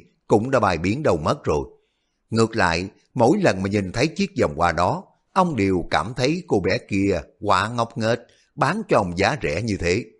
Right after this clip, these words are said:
"Ồ, chiếc vòng đó ông vẫn còn giữ." Mẫn Ngọc Lâm gật đầu nói. Lúc này, ông quan sát Dương Tử Mi kỹ hơn, phát hiện dáng vẻ của cô hiện giờ xinh xắn, thông minh hơn lúc nhỏ nhiều.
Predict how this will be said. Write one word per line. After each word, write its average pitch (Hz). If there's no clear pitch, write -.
"Ồ, 90
chiếc 175
vòng 87
đó 101
ông 101
vẫn 92
còn 87
giữ." 92
Mẫn 120
Ngọc 98
Lâm 92
gật 82
đầu 80
nói. 92
Lúc 226
này, 85
ông 123
quan 104
sát -
Dương 110
Tử 85
Mi 104
kỹ 92
hơn, 95
phát 190
hiện 104
dáng 160
vẻ 92
của 131
cô 113
hiện 90
giờ 85
xinh 151
xắn, 143
thông 113
minh 107
hơn 92
lúc 151
nhỏ 71
nhiều. 85